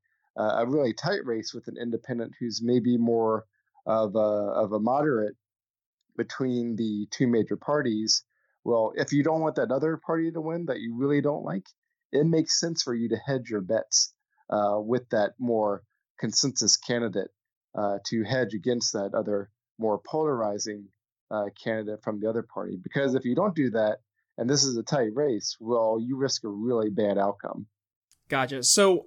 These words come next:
Speaker 2: I guess when, when you're looking at something like a ranked choice voting, right, um,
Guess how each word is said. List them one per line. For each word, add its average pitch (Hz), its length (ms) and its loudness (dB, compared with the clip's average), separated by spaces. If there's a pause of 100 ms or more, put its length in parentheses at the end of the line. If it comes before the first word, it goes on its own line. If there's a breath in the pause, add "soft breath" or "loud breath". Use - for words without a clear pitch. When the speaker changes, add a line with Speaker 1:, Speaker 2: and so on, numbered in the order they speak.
Speaker 2:
I 202 80 4
guess 233 480 6
when, 170 320 2
when 165 140 4
you're 175 120 6
looking 220 380 2
at 147 200 2
something 147 320 2
like 135 140 0
a 139 60 -2
ranked 147 320 0
choice 123 300 -4
voting, 107 460 -10
right, 135 280 -6 (360 soft breath)
um, 135 460 -2